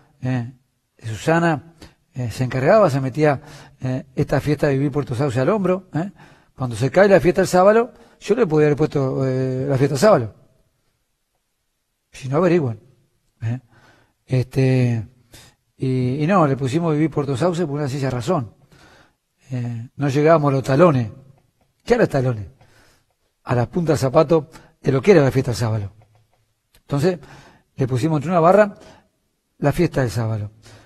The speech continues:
Pero yo le voy a contar cómo es la, cómo se, se armó la fiesta del Sábalo, y acá lo que, que, que bien, bien claro,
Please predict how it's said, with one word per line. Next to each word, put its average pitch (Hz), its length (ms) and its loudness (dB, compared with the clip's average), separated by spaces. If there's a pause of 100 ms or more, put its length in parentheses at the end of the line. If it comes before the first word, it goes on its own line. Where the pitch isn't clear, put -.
(100)
Pero 147 140 -4
yo 202 80 4
le 240 60 4
voy 240 60 6
a 208 40 4
contar 214 320 2
cómo 208 260 0
es 214 80 4
la, 170 120 2
cómo 196 220 -4
se, 175 160 -2
se - 140 -4
armó 190 240 0
la 196 100 2
fiesta 160 200 -2
del 139 80 -2
Sábalo, 226 420 2 (380)
y 151 100 2
acá 180 240 8
lo 190 140 4
que, 139 220 -2
que, 180 280 4
que 196 160 -8
bien, 151 320 -2
bien 160 240 0
claro, 196 400 4